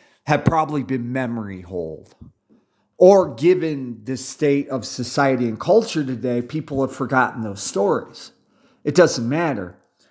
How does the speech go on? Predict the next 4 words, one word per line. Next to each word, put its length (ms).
So 640
in 180
nineteen 440
ninety-two, 1000